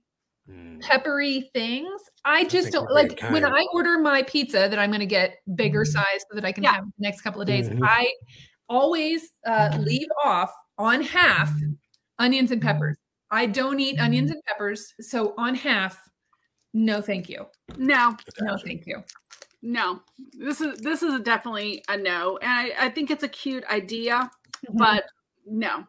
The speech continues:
Speaker 3: You're not even
Speaker 1: See, I
Speaker 3: getting,
Speaker 1: was
Speaker 3: like, that hot and spicy or anything, or, like,
Speaker 2: Mm-hmm.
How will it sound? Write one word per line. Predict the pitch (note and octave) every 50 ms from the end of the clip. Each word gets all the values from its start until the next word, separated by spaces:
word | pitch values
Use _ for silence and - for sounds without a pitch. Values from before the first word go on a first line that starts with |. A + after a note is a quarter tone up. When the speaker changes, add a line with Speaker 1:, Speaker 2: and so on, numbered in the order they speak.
| _ _ _ _ _ - - -
Speaker 3:
You're | D4+ D#4
not | E4 E4+ E4+ F4
even | D#4 D#4+ D4
Speaker 1:
See, | - C3+
I | C3
Speaker 3:
getting, | D3+ E3+
Speaker 1:
was | F3+ E3
Speaker 3:
like, | - - -
that | - - - - -
hot | - - B3 B3 -
and | A3 G#3+
spicy | - - - A#3 A#3+ B3 A3+ - - C4+ C4 B3+ B3+ B3
or | A#3+
anything, | A#3+ B3+ B3 A#3 C4 B3 B3 B3+ B3+ B3+ B3 A#3+ A#3+
or, | A#3 G#3+ G3+ F#3+ F#3 F#3+
like, | F#3 F#3 E3+ F3 F3 G3
Speaker 2:
Mm-hmm. | G3 F#3+ F#3 F#3+ F#3+ F#3+